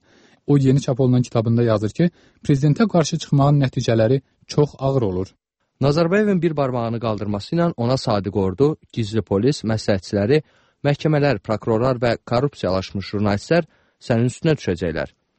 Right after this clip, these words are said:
Speaker 2: Konstitusiya onun ömrünün axırına qədər prezident olmasını təmin eləyib. Parlament, media, məhkəmələr, internet, hər şey onun total nəzarətindədir. Telefon danışıqları, elektron məktublar izlənir.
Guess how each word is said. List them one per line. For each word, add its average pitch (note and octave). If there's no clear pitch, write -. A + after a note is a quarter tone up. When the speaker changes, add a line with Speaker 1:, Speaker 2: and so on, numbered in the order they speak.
Speaker 2:
Konstitusiya E3
onun F#3+
ömrünün D#3+
axırına D3+
qədər C3
prezident A#2+
olmasını A#2
təmin A#2
eləyib. G#2+
Parlament, B2
media, B2+
məhkəmələr, G#2+
internet, G#2+
hər F3
şey F#3+
onun E3
total B2+
nəzarətindədir. B2+
Telefon D3+
danışıqları, G#2
elektron C#3
məktublar A2+
izlənir. F#2+